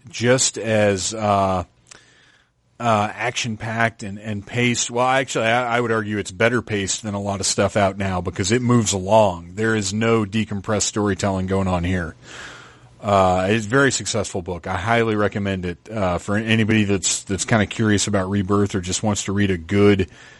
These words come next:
uh, villain comic. And it's not an anti-hero comic. It's a villain comic. Uh, check out Deathstroke, definitely.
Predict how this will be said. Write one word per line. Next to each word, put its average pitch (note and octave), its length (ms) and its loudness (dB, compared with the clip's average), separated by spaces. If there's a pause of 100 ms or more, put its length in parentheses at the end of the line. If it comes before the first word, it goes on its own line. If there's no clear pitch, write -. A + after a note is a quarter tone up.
(240)
uh, F#2 440 6
villain A#2 460 0
comic. C#3+ 420 -2
And A#2+ 100 0
it's A#2+ 160 -2
not C#3 240 4
an C3+ 120 -2
anti-hero A2 600 0
comic. E2+ 440 -4
It's G#2+ 160 -2
a B2+ 60 2
villain F#2 580 0
comic. E2+ 500 -8 (880)
Uh, G2 420 4
check - 220 0
out G2 200 2
Deathstroke, D#2+ 500 -8
definitely. - 560 -14